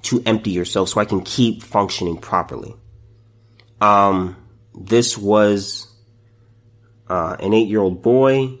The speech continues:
who was told that he could not go to the bathroom. Um,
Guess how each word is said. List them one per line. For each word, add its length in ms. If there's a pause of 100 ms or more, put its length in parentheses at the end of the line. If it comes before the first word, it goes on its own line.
who 680 (600)
was 260
told 300
that 140
he 120
could 380
not 240
go 100
to 140
the 80
bathroom. 580 (1700)
Um, 680